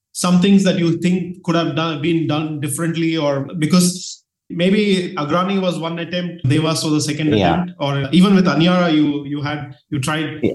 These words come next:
Speaker 1: yeah, probably
Speaker 2: Yes.
Speaker 1: ge-, getting a license and so on. So how do, how did you see the space evolve?
Speaker 2: But, uh,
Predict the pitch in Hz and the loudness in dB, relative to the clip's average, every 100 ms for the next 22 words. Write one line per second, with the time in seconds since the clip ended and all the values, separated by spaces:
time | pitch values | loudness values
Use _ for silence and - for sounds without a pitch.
0 | - 143 139 135 135 135 151 117 147 139 | -4 -4 0 0 -2 -2 0 2 2 0
1 | 147 131 151 156 143 143 147 170 151 143 | -2 -2 0 0 0 0 0 0 0 -4
2 | 127 135 127 175 170 - 180 202 220 180 | -6 -6 -4 -2 -4 -4 0 2 4 2
3 | 175 196 202 214 - 196 190 170 170 165 | 0 -2 -4 -6 -4 -2 -2 -2 -4 -2
4 | 160 156 139 135 123 - 226 - 110 | -2 0 0 0 -2 0 -2 0 -6